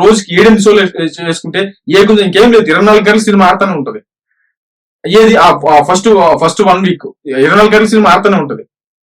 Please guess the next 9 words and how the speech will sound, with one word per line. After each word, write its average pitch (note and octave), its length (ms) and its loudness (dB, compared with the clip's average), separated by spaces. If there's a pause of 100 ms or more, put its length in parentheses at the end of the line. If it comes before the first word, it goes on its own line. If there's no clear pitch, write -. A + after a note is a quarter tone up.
(320)
ఇరవై F3 200 0
నాలుగు G3+ 180 0
గంటలు. B2 220 -6 (500)
అది F3 260 -2
అరి-, G3 300 0
అది C#3 140 -2 (160)
అట్లా C#3+ 220 0
ఆడించుకుంటే G3 460 -2
అది F#3 80 -4